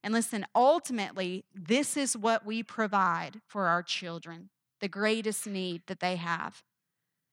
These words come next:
And this is the ministry of parenting, that we will raise children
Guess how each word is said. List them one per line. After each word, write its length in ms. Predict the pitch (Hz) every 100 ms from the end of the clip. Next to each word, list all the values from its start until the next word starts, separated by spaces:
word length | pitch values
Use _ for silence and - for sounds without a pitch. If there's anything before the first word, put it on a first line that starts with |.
| _ _
And 220 | 208 208
this 320 | 202 285 -
is 180 | 294 262
the 120 | 277
ministry 680 | 254 247 262 269 - 277 285
of 120 | 285
parenting, 840 | - 294 311 330 277 226 165 165 190 _ - - _
that 180 | 240 233
we 140 | 262 269
will 220 | 247 233
raise 580 | 202 262 294 339 339 -
children 840 | - - 349 330 214 202 185 180